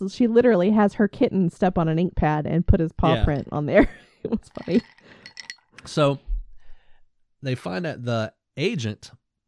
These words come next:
Speaker 2: the opposite side's agent that's the assassin, is Spider. And so there's the title. The web of intrigue that she's
Speaker 1: She's
Speaker 2: woven,
Speaker 1: woven.
Speaker 2: and the spider, and her name is Candy. So the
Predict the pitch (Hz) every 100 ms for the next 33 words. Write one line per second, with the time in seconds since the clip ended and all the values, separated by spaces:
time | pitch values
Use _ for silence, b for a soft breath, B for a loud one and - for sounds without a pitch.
0 | - 123 156 196 175 139 - - 113 98
1 | 101 95 131 113 98 98 - - - 101
2 | 107 92 - 156 147 117 98 107 101 92
3 | - _ - - 117 113 87 - _ _
4 | _ _ _ _ _ 120 110 117 110 135
5 | 123 117 131 107 82 - _ _ _ _
6 | _ _ 110 110 127 143 110 131 160 -
7 | 110 101 98 - 127 107 98 - 117 117
8 | 131 120 180 170 175 135 131 110 - -
9 | 151 151 135 120 135 113 110 120 160 147
10 | 139 - 170 139